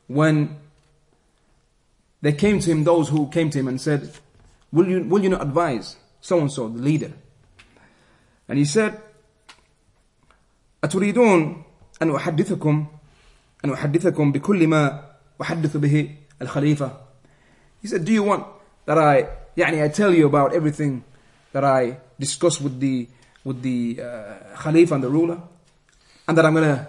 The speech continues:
make public his affair?" And so we find that the Sahaba, that they would advise, they would advise the leaders in private. And likewise,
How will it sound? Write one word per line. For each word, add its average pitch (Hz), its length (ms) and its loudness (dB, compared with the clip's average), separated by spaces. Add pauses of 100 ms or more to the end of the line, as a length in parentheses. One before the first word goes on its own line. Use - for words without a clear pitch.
make 156 220 0
public 165 580 2 (720)
his 151 180 0
affair?" 156 460 -4 (1700)
And 120 80 -10
so 139 80 -4
we 147 80 2
find 180 240 2
that 143 80 -2
the 151 40 2
Sahaba, 160 680 0
that 131 100 -6
they 151 80 2
would 147 140 4
advise, 135 720 0 (360)
they 139 60 -6
would 143 140 -2
advise 180 640 -2 (420)
the 131 80 -6
leaders 180 480 0 (180)
in 143 140 0
private. 143 420 -2 (720)
And 127 120 -4
likewise, 185 600 -2